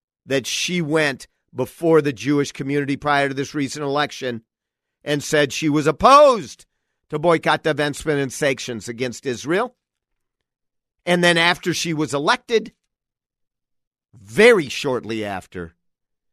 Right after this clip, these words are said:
she came out stating she was in support of it. Oh, I'm sure she'll waffle those words.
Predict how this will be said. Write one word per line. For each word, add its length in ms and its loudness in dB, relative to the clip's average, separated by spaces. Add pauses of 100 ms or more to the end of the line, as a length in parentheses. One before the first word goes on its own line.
(320)
she 220 -6
came 280 -2
out 220 0
stating 420 -4
she 200 -10
was 200 -8
in 100 -14
support 420 -20
of 80 -20
it. 60 -20 (2500)
Oh, 260 4
I'm 300 4
sure 440 0
she'll 360 -4
waffle 580 -4
those 380 -6
words. 600 -10